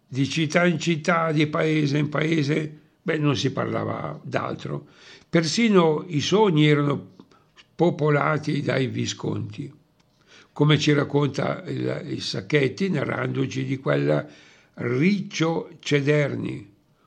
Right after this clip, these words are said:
uomo assai di piacevole condicione, che aveva sognato il conte Gian Galeazzo e il signor Bernabò venirgli incontro e invitarlo a palazzo.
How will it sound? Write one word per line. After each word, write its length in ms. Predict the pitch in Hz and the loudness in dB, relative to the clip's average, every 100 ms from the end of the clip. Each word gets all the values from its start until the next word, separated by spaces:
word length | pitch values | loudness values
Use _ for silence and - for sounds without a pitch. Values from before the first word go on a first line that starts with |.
| _ _ | _ _
uomo 480 | 123 143 185 165 165 | 0 4 6 4 0
assai 420 | 135 147 165 165 | 0 0 0 0
di 100 | 151 | 0
piacevole 720 | 147 156 160 170 160 151 147 | -2 -4 0 0 2 2 0
condicione, 1300 | - 69 65 62 58 62 120 - 147 170 190 208 254 - - _ _ - - _ | 0 0 0 -2 -4 -4 -4 -2 0 2 2 0 -4 -8 -18 _ _ -20 -20 _
che 140 | 185 | 0
aveva 340 | 202 220 175 | 2 4 4
sognato 920 | 147 208 202 175 147 123 160 175 185 - - _ | 2 2 2 2 0 0 -2 -2 -4 -12 -20 _
il 240 | - 123 | -8 -8
conte 720 | - 190 165 - 147 131 - - _ | 2 4 4 2 0 0 -4 -16 _
Gian 480 | 123 113 156 170 | -6 2 2 2
Galeazzo 880 | 147 143 143 143 165 185 - 180 185 | 0 0 2 2 2 0 -2 -4 -4
e 140 | - 147 | -4 -2
il 100 | 131 | -2
signor 400 | - 139 160 151 | -2 0 0 0
Bernabò 640 | 131 127 131 139 208 226 - - _ | -2 -2 0 0 0 -2 -12 -20 _
venirgli 580 | - 135 143 185 190 151 | -4 0 4 4 4 4
incontro 800 | 151 143 180 208 196 202 202 - | 4 4 2 2 2 0 -2 -6
e 160 | 156 156 | 0 2
invitarlo 880 | 147 139 185 151 120 117 139 - - | 4 2 0 -2 -4 -4 -6 -8 -10
a 100 | - | -10
palazzo. 640 | - 92 98 95 - - | -8 -8 -10 -12 -10 -12